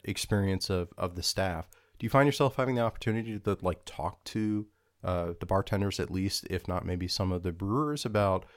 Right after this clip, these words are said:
what it is that you're getting, maybe get a bit more of the story that either, maybe it doesn't entirely change your mind, but maybe gives you a, a slightly different perspective than drinking it naive without that story?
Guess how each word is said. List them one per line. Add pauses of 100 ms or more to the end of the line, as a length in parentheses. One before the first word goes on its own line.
(260)
what
it
is
that
you're
getting,
maybe (500)
get
a
bit
more
of
the
story
that
either, (720)
maybe
it
doesn't
entirely
change
your
mind,
but
maybe
gives
you
a,
a
slightly
different
perspective
than
drinking
it
naive
without
that
story?